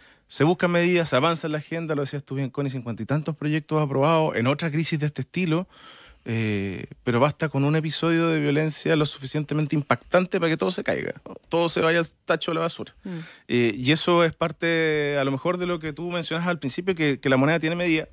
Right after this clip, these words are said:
Speaker 1: tiene medido, eh, pero vamos a ver cómo se enfrenta, cómo se logra sostener,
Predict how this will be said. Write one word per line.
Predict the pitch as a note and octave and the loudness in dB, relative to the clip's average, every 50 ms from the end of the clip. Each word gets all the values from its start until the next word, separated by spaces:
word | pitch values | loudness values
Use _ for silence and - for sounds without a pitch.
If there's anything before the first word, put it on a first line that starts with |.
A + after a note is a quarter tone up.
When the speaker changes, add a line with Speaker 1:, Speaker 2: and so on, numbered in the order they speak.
| - _ _ _ | -20 _ _ _
Speaker 1:
tiene | - C#3+ D3 | -6 -4 -2
medido, | D#3 D#3+ F3 F#3+ F3+ D#3 D#3 E3 - - - - - - - - - - - | 0 0 2 2 4 2 2 0 -4 -10 -20 -20 -20 -18 -18 -20 -18 -14 -8
eh, | A#2+ A#2 A#2 A2+ A2 A2 G#2+ | -6 -4 -2 -2 -2 -2 -2
pero | - A#2+ A#2 A#2+ | -2 0 2 2
vamos | C3+ C#3+ D3 D3 C#3 C#3 | 2 4 2 2 2 2
a | C#3+ | 2
ver | D3 D3 C#3 | 0 -2 -2
cómo | - D3+ D#3+ F3+ F3 | -4 -4 -4 -2 -4
se | D#3 | -6
enfrenta, | D#3+ D#3 - - E3 E3+ D#3+ - D#3+ D#3 | -6 -8 -6 -6 -6 -6 -4 -4 -6 -6
cómo | C#3+ - D3+ D#3 D3+ | -4 -4 -4 -4 -2
se | - D3 C3+ | 0 0 2
logra | C3+ D#3+ E3 E3 D#3+ E3+ F3 E3+ D#3 - - - - - - - | 2 2 2 2 4 4 4 2 0 -4 -12 -20 -18 -18 -12 -6
sostener, | - - D#3 C#3+ - - C#3 C#3+ D#3+ F3 F#3 F#3+ F#3+ F#3 | -2 -2 -2 0 2 2 4 4 6 6 4 4 2 0